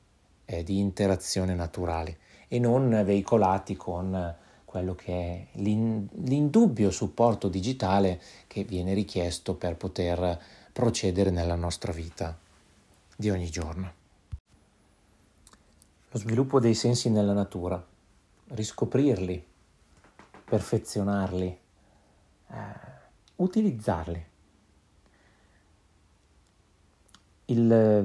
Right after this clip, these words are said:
dottor Howard Gardner, un professore di educazione alla Harvard University, ha, mm, ha prodotto uno schema basato su studi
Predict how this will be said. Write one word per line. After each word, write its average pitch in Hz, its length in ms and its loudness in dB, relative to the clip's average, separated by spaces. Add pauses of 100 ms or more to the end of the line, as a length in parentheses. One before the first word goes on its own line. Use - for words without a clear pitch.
dottor 110 880 2 (160)
Howard 113 260 4
Gardner, 98 600 4
un 95 120 -10
professore 95 600 -2
di 92 120 -6
educazione 92 920 -4
alla 92 320 -8 (760)
Harvard 110 420 4
University, 107 800 2 (840)
ha, 117 260 2
mm, 101 320 0 (1040)
ha - 80 -10
prodotto 107 680 0
uno 92 280 -2
schema 110 600 -2 (460)
basato 113 340 -4
su - 160 -4
studi 120 640 -2